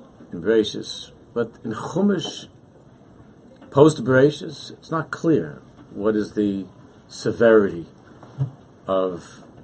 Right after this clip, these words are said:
Pagam Habris. I'm not, I'm not talking about Gilei Arayos with another person, but what's the,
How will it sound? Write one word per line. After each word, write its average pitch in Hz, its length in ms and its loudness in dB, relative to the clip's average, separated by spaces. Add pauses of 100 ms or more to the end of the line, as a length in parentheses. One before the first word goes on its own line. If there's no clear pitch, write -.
(300)
Pagam 110 320 2
Habris. 92 400 -4
I'm 92 80 -8
not, 120 180 -2
I'm 269 200 10
not 127 160 4
talking 131 180 2
about 117 140 0
Gilei 117 240 4
Arayos 135 280 4
with 92 140 -8
another 92 240 -4
person, 120 420 -6 (280)
but 156 120 4
what's 185 240 -2
the, 98 300 -4